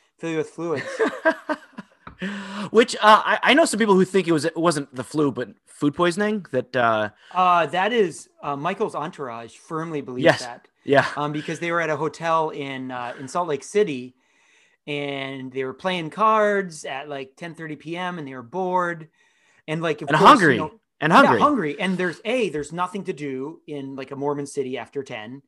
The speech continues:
Speaker 1: It's all shut down. And B, you know, in a playoff game, the team is pretty, like,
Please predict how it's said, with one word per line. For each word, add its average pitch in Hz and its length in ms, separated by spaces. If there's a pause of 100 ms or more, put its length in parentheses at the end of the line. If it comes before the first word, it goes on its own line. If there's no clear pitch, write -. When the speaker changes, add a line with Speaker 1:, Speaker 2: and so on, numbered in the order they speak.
(200)
Speaker 1:
It's 160 180
all 175 240
shut 127 300
down. 120 360 (360)
And 151 180
B, 175 320
you 165 160
know, 139 140
in 135 60
a 127 40
playoff 147 340
game, 131 460 (420)
the 143 80
team 220 220
is 165 120
pretty, 160 320
like, 127 360